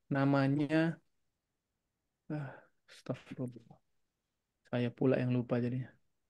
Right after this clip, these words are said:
Dia di lewat Banda Aceh lagi, lewat Melabu lagi, dia naik boat lagi, Bapak itu ke sana gitu. Nama apa nama?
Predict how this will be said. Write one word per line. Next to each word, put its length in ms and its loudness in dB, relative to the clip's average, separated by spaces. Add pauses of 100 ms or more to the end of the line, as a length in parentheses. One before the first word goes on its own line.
(1080)
Dia 320 12
di 340 12 (140)
lewat 400 12
Banda 320 12
Aceh 180 6
lagi, 140 6
lewat 220 8
Melabu 440 6
lagi, 300 8
dia 100 8
naik 300 4
boat 400 6
lagi, 400 4
Bapak 320 6
itu 160 2
ke 80 4
sana 560 0
gitu. 240 -8 (320)
Nama 220 -2 (180)
apa 160 -6 (160)
nama? 200 -4